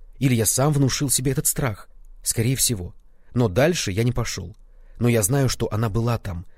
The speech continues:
была и всё видела. И всё то страшное, что с ней случилось, произошло именно там, на той территории, за этой избушкой".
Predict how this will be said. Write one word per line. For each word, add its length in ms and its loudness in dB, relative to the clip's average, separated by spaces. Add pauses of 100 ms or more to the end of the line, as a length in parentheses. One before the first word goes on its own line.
(120)
была 420 2
и 40 2
всё 200 0
видела. 400 -6 (480)
И 100 0
всё 220 2
то 140 0
страшное, 720 0
что 260 -4
с 100 -2
ней 140 0
случилось, 600 0 (220)
произошло 440 0
именно 280 2
там, 380 2 (460)
на 120 0
той 140 0
территории, 580 -4 (160)
за 160 0
этой 260 -2
избушкой". 520 -6